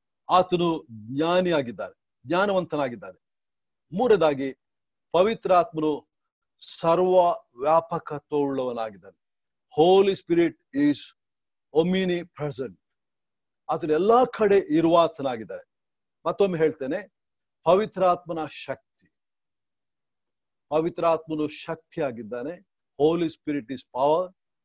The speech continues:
Pavitratmana ಜ್ಞಾನವಾಗಿದ್ದಾನೆ. Holy Spirit is knowledge and wisdom. ಹೋ-, Pavitratmana sarva ವ್ಯಾಪಕತ್ವವುಳ್ಳವನಾಗಿದ್ದಾನೆ. Holy Spirit is omnipresent.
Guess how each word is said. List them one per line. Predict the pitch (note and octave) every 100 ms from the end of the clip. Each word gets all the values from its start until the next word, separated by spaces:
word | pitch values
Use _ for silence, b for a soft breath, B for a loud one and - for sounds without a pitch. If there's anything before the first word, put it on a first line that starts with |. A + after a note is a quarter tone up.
| _ _ _ _ _ -
Pavitratmana | D#3+ F3 F3 E3+ D#3+ D3
ಜ್ಞಾನವಾಗಿದ್ದಾನೆ. | A#2 A2 D3+ E3+ F3 D#3+ C3+ A2 C3 D3+ F#3 - _ _ -
Holy | F3 E3+
Spirit | - D#3+ - D3+ D3+ C#3 _
is | C3+ C3+ - - _ _
knowledge | A#2+ C#3+ D#3+ F#3+ _ _ -
and | A#2+ A#2+
wisdom. | C3 D#3 F#3+ - _ _ _ _ _
ಹೋ-, | D3 E3
Pavitratmana | - F#3+ G#3+ F#3 E3 D#3
sarva | C#3 D3+ E3+ E3+
ವ್ಯಾಪಕತ್ವವುಳ್ಳವನಾಗಿದ್ದಾನೆ. | D3 D3 D3+ C3+ C3 C#3 C3 B2 A#2 A2 G2 F#2+ - _ _
Holy | D3+ E3+ D#3
Spirit | - C#3+ C3 -
is | C3+ C3 - _ - D3
omnipresent. | D#3+ D#3 D#3 - - A#2+ G#2 G2+ _